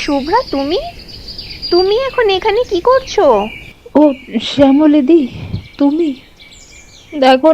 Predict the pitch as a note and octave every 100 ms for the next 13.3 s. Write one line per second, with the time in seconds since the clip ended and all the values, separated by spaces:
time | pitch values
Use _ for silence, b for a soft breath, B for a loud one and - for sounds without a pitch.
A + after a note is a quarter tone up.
0 | D4 G#3 - - D#4 B3 B3+ C4+ C4+ C#4
1 | C#4 C4 C#4 D4+ C#4 A3+ A#3+ B3 C#4+ -
2 | C#4 A3 B3 B3+ - C#4 C4 A#3+ G3+ A3+
3 | - - D4+ D4+ - G4+ A4 G4 C4 A3+
4 | - C#4+ F4+ C4 A3+ A#3 F4+ - B3+ A3
5 | A#3 F4 D4+ A#3+ A#3 B3 D#4+ F4+ C#4 C#4
6 | E4 B3+ D4+ G4 C5 G#4 A3 - _ -
7 | C4+ D#4 E4 A#3+ B3+ B3+ C4 A#3 F#3+ -
8 | - - - _ - G#3+ A3 A#3+ C#4+ C#4
9 | C#4+ C4 F4 D#4 A#3+ A#3+ B3 C4+ C#4 D4
10 | B3 A#3+ A#3+ A#3 C4+ C#4+ D#4+ F4 G#4+ -
11 | - - - - C#4+ C4 D4 C#4 C#4 C4
12 | C4+ D#4+ G4 F4 - D4 A#3+ A#3+ G#3 F#3+
13 | F#3 G#3 G#3